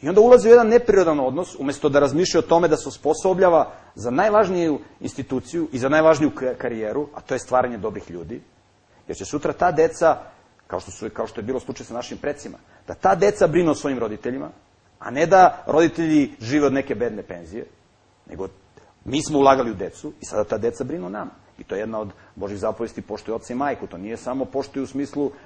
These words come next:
nemoj da ih vređaš i da ih psuješ, tako je, nego treba da brineš o njima kada oni ostare, kao što su oni brinuli o tebi kad ti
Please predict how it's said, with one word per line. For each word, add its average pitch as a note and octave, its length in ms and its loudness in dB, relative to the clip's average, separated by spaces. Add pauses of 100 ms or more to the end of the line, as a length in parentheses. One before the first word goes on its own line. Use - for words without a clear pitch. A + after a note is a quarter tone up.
nemoj C3 240 -6
da C3 60 -2
ih B2 100 -8
vređaš B2+ 400 -2
i A#2+ 40 -8
da A#2+ 80 -4
ih A2+ 100 -8
psuješ, - 300 -6
tako A#2+ 200 -6
je, A2 60 -6
nego G#2 200 -8
treba C#3+ 200 -2
da C3 80 0
brineš G3 400 -4
o C3+ 40 -8
njima A2+ 240 -10 (680)
kada - 180 -8
oni D3+ 120 0
ostare, D3+ 400 0
kao C#3 120 -2
što C#3+ 120 -10
su D#3 120 -6
oni D3+ 100 0
brinuli D3+ 260 0
o C#3+ 80 -2
tebi D3+ 180 2
kad C3 140 -4
ti D3 260 -4